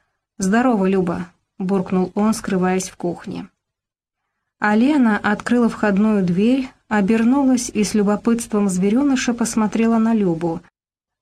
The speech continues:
Взгляд её красноречиво говорил: «А я про тебя что-то знаю,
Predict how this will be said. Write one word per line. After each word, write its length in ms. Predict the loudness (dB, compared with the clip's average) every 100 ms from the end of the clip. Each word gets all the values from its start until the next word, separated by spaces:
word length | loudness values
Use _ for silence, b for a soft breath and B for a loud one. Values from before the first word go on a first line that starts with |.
| _
Взгляд 540 | -6 -2 2 2 2 2
её 200 | 2 2
красноречиво 720 | 0 0 2 2 0 0 2
говорил: 580 | 2 2 2 0 0 -2
«А 160 | 0
я 220 | 2 2
про 180 | 2 -2
тебя 300 | 0 0 0
что-то 340 | -2 -4 -4 -2
знаю, 540 | 0 2 2 0